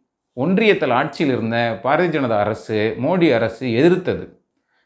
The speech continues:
எதிர்த்து நீதிமன்றத்தில் இப்படிப்பட்ட ஒரு கணக்கெடுப்பை நடத்துவதற்கு மாநில அரசுக்கு அனுமதி இல்லை என்று கோரி-, கூறியது. ஆனால் அதையெல்லாம்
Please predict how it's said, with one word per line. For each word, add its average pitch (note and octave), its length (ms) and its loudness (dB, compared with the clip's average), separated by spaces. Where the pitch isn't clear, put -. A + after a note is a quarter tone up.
எதிர்த்து F#3+ 760 0
நீதிமன்றத்தில் F3 1120 2
இப்படிப்பட்ட F#3+ 600 -2
ஒரு C#3 140 4
கணக்கெடுப்பை F#3 560 0
நடத்துவதற்கு C#3+ 680 0
மாநில F#3 440 2
அரசுக்கு D3+ 360 0
அனுமதி D#3 400 0
இல்லை F#3+ 720 2
என்று D3 340 -4
கோரி-, A#2+ 340 -2
கூறியது. B2 600 -4
ஆனால் D#3+ 240 0
அதையெல்லாம் C#3+ 840 4